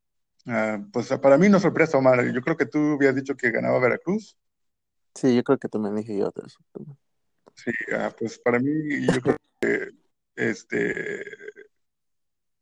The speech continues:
Speaker 1: am, Tijuana, un equipo mucho mejor, ¿no? Bueno, el
Speaker 2: Sí.
Speaker 1: siguiente partido en contra de, de Santos Laguna.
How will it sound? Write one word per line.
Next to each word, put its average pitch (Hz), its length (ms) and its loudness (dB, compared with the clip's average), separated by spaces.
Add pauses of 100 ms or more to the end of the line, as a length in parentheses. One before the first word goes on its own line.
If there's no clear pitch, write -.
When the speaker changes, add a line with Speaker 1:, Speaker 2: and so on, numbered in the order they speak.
(380)
Speaker 1:
am, 101 760 -6 (2500)
Tijuana, 123 840 4 (180)
un 127 220 -4
equipo 120 260 -8
mucho 113 280 -2
mejor, 110 280 -2
¿no? 156 240 -6 (680)
Bueno, 131 160 0
el 123 80 0
Speaker 2:
Sí. - 20 0
Speaker 1:
siguiente 113 220 4
partido 151 340 4 (380)
en 151 200 2
contra 139 300 0
de, 117 340 0
de 110 240 0
Santos 131 360 0
Laguna. 156 440 2